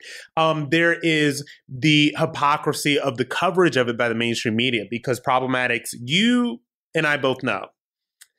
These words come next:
Um, and I'm just gonna point out the obvious here, is that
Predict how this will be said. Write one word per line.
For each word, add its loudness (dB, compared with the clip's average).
Um, 2
and 2
I'm 0
just -6
gonna 0
point 0
out -4
the -2
obvious 0
here, -10
is 2
that 2